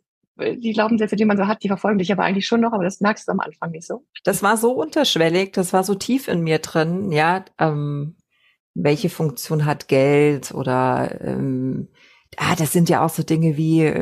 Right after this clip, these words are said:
Speaker 2: welche, welcher Sinn und Unsinn haben eigentlich Gewerkschaften oder, oder Betriebsräte und sowas alles. Das habe ich nie hinterfragt und, ähm, habe das alles gegeben, auch angenommen. Und wie gesagt, ich war dann erstmal super, super stolz, dass ich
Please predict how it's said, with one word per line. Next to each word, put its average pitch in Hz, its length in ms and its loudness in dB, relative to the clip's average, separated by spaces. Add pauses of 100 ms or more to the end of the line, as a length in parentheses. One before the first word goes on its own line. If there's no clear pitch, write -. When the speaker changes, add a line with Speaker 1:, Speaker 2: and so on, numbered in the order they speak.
Speaker 2:
welche, 151 460 0
welcher 156 280 4
Sinn 165 200 0
und 151 120 -2
Unsinn 156 400 0
haben 156 140 -2
eigentlich 143 320 -2
Gewerkschaften 139 760 0
oder, 135 240 -2
oder 139 160 -4
Betriebsräte 139 1400 0
und 139 140 -2
sowas 143 320 0
alles. 131 320 0
Das - 200 -2 (460)
habe 165 160 2
ich - 100 -2
nie 170 220 6
hinterfragt 160 1200 0
und, 151 400 -4
ähm, 143 340 0 (420)
habe - 160 -8
das - 160 -4
alles 143 240 -2
gegeben, 165 540 0
auch - 260 0
angenommen. 165 760 0
Und 147 120 -2
wie 151 80 0
gesagt, 147 260 -2
ich 160 60 -2
war 156 80 4
dann 151 120 0
erstmal 156 380 -2
super, 156 320 0
super 151 260 -4
stolz, 143 460 0
dass 143 180 0
ich 139 240 -2